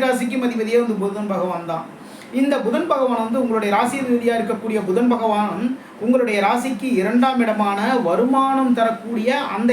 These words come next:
இடத்துல இப்போ சஞ்சாரம் பண்ணிட்டு இருக்காருங்க. இது மிக மிக சிறப்பு. வருமானங்கள்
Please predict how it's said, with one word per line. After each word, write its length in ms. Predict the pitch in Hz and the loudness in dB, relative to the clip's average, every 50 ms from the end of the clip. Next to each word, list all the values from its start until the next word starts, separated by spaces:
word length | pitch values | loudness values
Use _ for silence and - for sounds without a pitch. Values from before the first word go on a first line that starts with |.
| 226 220 | 2 2
இடத்துல 320 | 220 240 240 262 262 262 247 | 0 -2 -2 0 0 0 0
இப்போ 120 | 226 - 208 202 | -2 -2 -4 -6
சஞ்சாரம் 360 | - 170 185 190 170 - 208 190 | -6 -4 -2 0 0 0 -2 -4
பண்ணிட்டு 240 | 185 185 170 156 151 | -6 -6 -8 -10 -10
இருக்காருங்க. 360 | 165 160 165 156 156 147 151 151 - - - 185 185 | -10 -10 -10 -10 -8 -10 -10 -10 -12 -12 -10 -8 -6
இது 100 | 185 196 190 | -4 -2 -2
மிக 140 | 185 185 233 240 233 | 0 0 2 2 2
மிக 120 | 220 240 233 - | 2 0 0 -2
சிறப்பு. 340 | 196 180 175 - - 190 233 254 - - - - - - - - 160 | -4 -6 -6 -6 -8 -8 -8 -8 -10 -14 -18 -20 -20 -18 -8 -2 0
வருமானங்கள் 680 | 196 247 349 359 403 392 339 320 285 269 254 - - | 2 2 2 2 0 0 0 2 2 0 0 0 0